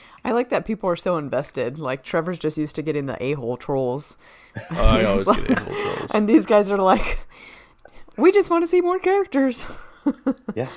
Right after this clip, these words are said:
Speaker 3: I mean, it's a demographic, right?
Speaker 1: Yeah. <laughs>
Speaker 2: I get a, I get a lot of a-holes.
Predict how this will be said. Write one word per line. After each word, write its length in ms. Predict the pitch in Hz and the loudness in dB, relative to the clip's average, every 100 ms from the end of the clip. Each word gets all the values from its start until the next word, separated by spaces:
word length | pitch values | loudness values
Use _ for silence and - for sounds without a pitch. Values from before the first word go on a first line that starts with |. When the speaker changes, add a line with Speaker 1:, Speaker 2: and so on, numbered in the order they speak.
| - - - - 98 | -18 -20 -20 -12 -6
Speaker 3:
I 60 | |
mean, 140 | 101 92 | -2 -2
it's 100 | 92 | -2
a 40 | |
demographic, 600 | 90 101 90 107 - 80 | -2 0 0 -2 -2 -6
right? 280 | 87 117 - _ _ | -6 -6 -10 _ _
Speaker 1:
Yeah. 200 | 247 - 226 - - - - - - 262 | -2 0 0 -2 -8 -14 -6 -6 -4 -6
<laughs> 800 | - - - - - - - - | -6 -20 -14 -14 -14 -12 -10 -6
Speaker 2:
I 100 | 117 | -2
get 140 | 131 | 0
a, 260 | 123 101 95 | 0 0 -2
I 140 | 123 143 | -4 -4
get 160 | 160 | -4
a 80 | 160 | -4
lot 280 | 120 120 123 | -4 -4 -4
of 160 | 113 113 | -6 -6
a-holes. 800 | 110 110 95 90 90 92 - | -8 -8 -8 -8 -10 -14 -20